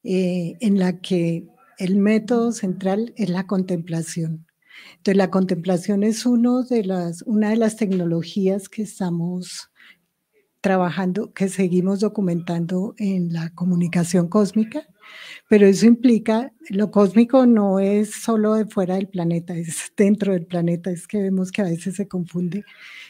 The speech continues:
Lo cósmico está en el vínculo de cada uno con los otros, vivos y no vivos, etcétera. Entonces, el tema de la contemplación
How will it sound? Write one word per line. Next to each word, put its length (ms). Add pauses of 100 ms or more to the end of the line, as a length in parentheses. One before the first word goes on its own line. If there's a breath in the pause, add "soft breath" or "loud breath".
(120)
Lo 180
cósmico 480
está 520
en 180
el 160
vínculo 680 (100)
de 140
cada 340
uno 360
con 200
los 240
otros, 640 (340 soft breath)
vivos 480
y 80
no 200
vivos, 540
etcétera. 580 (540 loud breath)
Entonces, 460
el 140
tema 220
de 60
la 160
contemplación 800